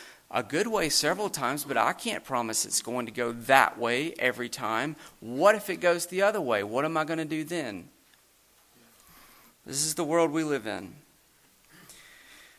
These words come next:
But in verses five through six, God speaks into our awful mess that we have created, because the reason why that there's not just wonder in the world,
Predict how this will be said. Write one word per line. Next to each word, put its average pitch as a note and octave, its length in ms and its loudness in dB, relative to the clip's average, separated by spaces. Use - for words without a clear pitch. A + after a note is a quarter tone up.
But - 100 -2
in C#3+ 140 2
verses F#3+ 520 2
five D#3+ 480 4
through D#3+ 260 -4
six, - 760 2
God C3+ 340 2
speaks - 1040 2
into B2 400 -6
our A2+ 200 0
awful B2+ 360 0
mess A#2+ 760 0
that G2 140 -6
we B2 220 -4
have C#3 180 -8
created, A#2+ 520 -4
because A#2 300 -10
the C3 120 -6
reason F#3 520 -4
why B2 480 -4
that D3+ 280 -2
there's D3 260 2
not C#3 320 2
just D3 280 -2
wonder E3 560 0
in F3+ 160 -2
the F3+ 60 -4
world, F3 500 0